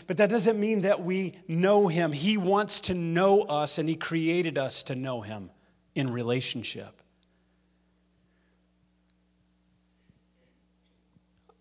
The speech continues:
A follower knows him.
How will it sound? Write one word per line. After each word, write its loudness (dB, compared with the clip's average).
A -6
follower 0
knows -2
him. -12